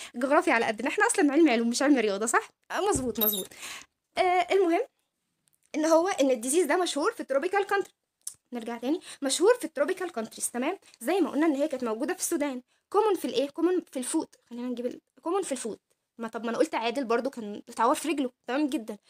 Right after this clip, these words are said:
اسمها إيه بقى؟ اسمها مادورا فود. إيه هو سبب المادورا فود؟ المادورا فود دي ال-، أنا قرأت وسمعت إن هي، هي مبدئيًا كده جوجل قال لي إن هي جزيرة في إندونيسيا، تمام؟ وليه بقى اسمها مادورا فود؟ إن هي كانت منتشرة في الهند.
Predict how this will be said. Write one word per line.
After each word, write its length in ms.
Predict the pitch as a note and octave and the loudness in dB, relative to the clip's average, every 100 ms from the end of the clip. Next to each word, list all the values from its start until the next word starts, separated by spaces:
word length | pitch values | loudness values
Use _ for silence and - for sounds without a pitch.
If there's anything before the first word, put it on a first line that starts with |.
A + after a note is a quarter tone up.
| - - | -14 -2
اسمها 260 | D4+ G4 | 2 2
إيه 100 | E4+ | 2
بقى؟ 160 | C4+ C4+ | 2 0
اسمها 260 | B3+ C#4+ F4 | -2 -2 0
مادورا 300 | A#3+ A#3 E4+ | 0 0 -2
فود. 200 | - F#3+ _ - - _ | -4 -14 _ -20 -20 _
إيه 100 | F#4 | 0
هو 120 | G#4 G4+ | 2 4
سبب 300 | F#4+ F#4+ B3 - | 4 2 0 -6
المادورا 340 | A#3 A#3 D4+ | -4 -2 -2
فود؟ 200 | E4+ D#4+ - _ - | -2 -4 -6 _ -4
المادورا 340 | B3+ A#3+ F4+ | 0 0 0
فود 260 | F#4 D4 C#4+ | 0 -2 -2
دي 300 | D#4+ G4+ - - | 0 0 -2 -4
ال-، 680 | A#3 A#3 A3+ A3+ G#3+ A3 - _ - - - - | -4 -2 -4 -4 -4 -6 -10 _ -12 -6 -4 0
أنا 140 | A#3 | 0
قرأت 340 | A3+ C4+ - | 2 2 2
وسمعت 440 | C4 A3+ C#4+ A#4+ - - | -2 -2 -4 -4 -10 -8
إن 220 | A#3 A#3 | -4 -2
هي، 340 | A#3+ D4 D4+ C4+ - _ _ | 0 0 0 -4 -18 _ _
هي 160 | C4+ C4+ | 2 4
مبدئيًا 360 | C4+ C4 F#4 | 4 2 2
كده 240 | F#4 F#4+ A4 | 0 2 2
جوجل 240 | C4 D#4+ | 2 0
قال 140 | - D4+ | 2 2
لي 60 | |
إن 100 | D4 | 4
هي 180 | C4 D4+ | 4 0
جزيرة 240 | B3 B3 | 2 2
في 100 | D#4 | 2
إندونيسيا، 380 | B3 A#3 G#3 - - _ | 0 -2 -2 -4 -8 _
تمام؟ 240 | - A#3 F4+ - - _ _ _ _ _ _ - | -4 -2 -4 -8 -20 _ _ _ _ _ _ -8
وليه 480 | B3+ B3+ - C#4 D#4 | 2 2 4 2 2
بقى 120 | D#4+ | 4
اسمها 260 | E4+ F4 | 2 2
مادورا 240 | F4 C#4 F#4+ | 2 2 0
فود؟ 200 | - B4 - | -2 -4 -4
إن 100 | C4 | -4
هي 120 | C#4+ | 0
كانت 160 | - B3+ | 0 0
منتشرة 340 | B3+ C#4 C#4+ | 0 0 0
في 80 | C#4+ | -2
الهند. 240 | A3 F#3 | -6 -12